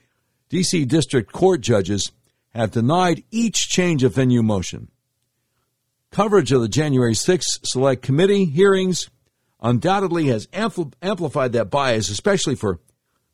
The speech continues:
high-profile defendants such as members of the Oath Keepers. The committee has focused on the roles of both the Oath Keepers and Proud Boys,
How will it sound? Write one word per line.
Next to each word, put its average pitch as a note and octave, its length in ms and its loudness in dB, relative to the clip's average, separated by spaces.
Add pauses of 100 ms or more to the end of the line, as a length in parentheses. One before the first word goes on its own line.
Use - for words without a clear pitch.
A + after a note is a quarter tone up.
(480)
high-profile D3+ 680 0
defendants G#2 500 -2
such A#2 220 -4
as E2 100 -8
members A#2+ 380 0
of G#2+ 100 -2
the C#3 140 -4
Oath G#3+ 200 0
Keepers. - 560 -10 (640)
The G#2+ 100 -8
committee G3+ 420 2
has B2 160 0
focused F#3 480 0
on B2+ 200 0
the A2+ 80 0
roles C#3 580 2 (1000)
of A2 140 -2
both F#3+ 280 4
the C3 160 2
Oath A3+ 260 0
Keepers G#2+ 560 -4 (2000)
and B2+ 220 0
Proud G3+ 340 2
Boys, D#2 500 -4